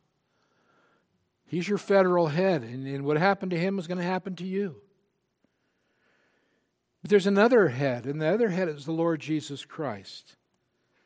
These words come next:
And he's, he's the head who brings justification by faith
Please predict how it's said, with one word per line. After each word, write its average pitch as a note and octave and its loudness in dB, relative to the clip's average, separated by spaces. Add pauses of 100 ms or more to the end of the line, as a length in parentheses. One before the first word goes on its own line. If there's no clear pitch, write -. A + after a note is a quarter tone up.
(1000)
And B2 -10
he's, F3 -4
he's F3 -2
the E3+ -4
head D#3 0
who D3 -6
brings C#3 -8
justification C3 -8 (520)
by A#2 -6
faith G#2+ -10